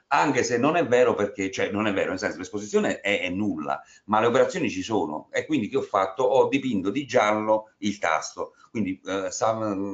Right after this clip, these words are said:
con questo, con questo tasto giallo sapete che le-, l'esposizione c'è di sterlina dollaro. Cliccando sul tasto giallo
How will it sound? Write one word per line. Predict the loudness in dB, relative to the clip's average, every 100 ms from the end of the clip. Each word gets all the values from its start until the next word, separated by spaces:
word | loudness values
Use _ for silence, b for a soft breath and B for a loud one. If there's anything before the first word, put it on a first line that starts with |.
| -6
con | 0 0 2
questo, | 0 0 0 2
con | 0
questo | 0 -2 0
tasto | 0 0
giallo | 0 2 2 0
sapete | -2 -2 -2 -4
che | -4 0
le-, | -2 -2 B B
l'esposizione | -6 -4 -4 -2 0 0 0
c'è | 0 0 -2 B B
di | -12
sterlina | -6 -6 -4
dollaro. | -2 -2 -2
Cliccando | 0 0 4 2 2
sul | -4 0
tasto | 0 0 -4
giallo | -2 -2 -2 -2 -2